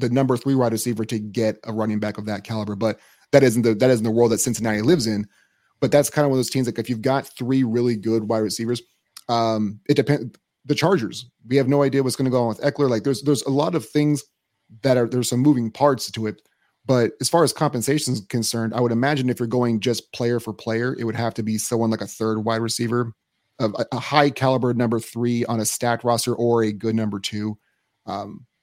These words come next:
b-, but even still, you know, you, you, you'd probably fetch a, a third rounder for him, which is, which is ridiculous to me personally, but that's kinda where the market has landed.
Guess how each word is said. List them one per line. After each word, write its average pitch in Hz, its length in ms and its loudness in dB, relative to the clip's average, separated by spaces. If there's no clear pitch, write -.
b-, - 140 -14
but 156 240 4
even 143 220 4
still, 120 380 2
you 113 60 0
know, 120 60 2
you, 117 180 0
you, 156 320 4
you'd 165 160 -2
probably 143 240 2
fetch 123 260 -2
a, 107 80 -2
a 120 60 -2
third 110 340 -2
rounder 110 320 -2
for 113 240 0
him, 117 200 -2
which 143 180 4
is, 113 140 0
which 143 180 4
is 110 180 0
ridiculous 123 540 2
to 117 100 -4
me 113 140 0
personally, 143 580 -2
but 120 140 2
that's 131 220 2
kinda 127 200 -2
where 120 120 0
the 113 80 0
market 120 260 0
has 101 160 -4
landed. 123 380 -4